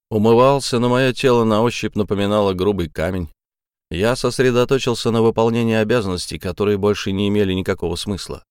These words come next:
потому что формики не носили форму или обувь, не пользовались постельным бельём,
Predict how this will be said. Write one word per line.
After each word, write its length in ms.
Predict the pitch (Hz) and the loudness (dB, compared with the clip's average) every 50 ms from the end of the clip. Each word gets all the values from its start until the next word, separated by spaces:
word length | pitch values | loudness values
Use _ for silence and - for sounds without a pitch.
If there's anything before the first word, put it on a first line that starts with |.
| _ _ _ _ _ _ _ _ _ _ - | _ _ _ _ _ _ _ _ _ _ -14
потому 280 | - - 101 110 127 | -10 -4 -2 -2 -2
что 200 | 117 - - 117 | -2 0 -2 -2
формики 680 | 104 - 127 131 135 120 123 113 - - 113 104 98 92 - - | 0 2 0 2 2 2 0 0 0 0 -2 -2 -2 -4 -8 -6
не 140 | - 101 107 | -2 0 2
носили 440 | 110 110 107 98 - - 107 110 104 | 2 2 0 0 -2 -2 0 0 0
форму 540 | 92 - 95 98 98 101 101 95 92 87 78 76 | 0 0 0 0 0 0 0 -2 -2 -4 -6 -6
или 180 | 90 90 92 95 | -6 -2 0 2
обувь, 400 | 92 92 90 90 90 90 82 - _ _ _ _ _ _ _ - | 2 2 2 2 0 0 -4 -6 _ _ _ _ _ _ _ -10
не 120 | - - 87 | -8 -6 -4
пользовались 600 | 80 95 98 104 92 104 95 95 98 92 - - | -2 0 -2 0 0 -2 -2 0 -2 -2 -4 -6
постельным 540 | - 92 87 - - 104 98 92 95 90 90 | -6 -6 -6 -4 -2 -2 -2 -2 -2 -4 -2
бельём, 500 | 90 87 85 87 90 92 95 90 80 - | -2 -2 -2 -2 -2 -2 -2 -4 -6 -10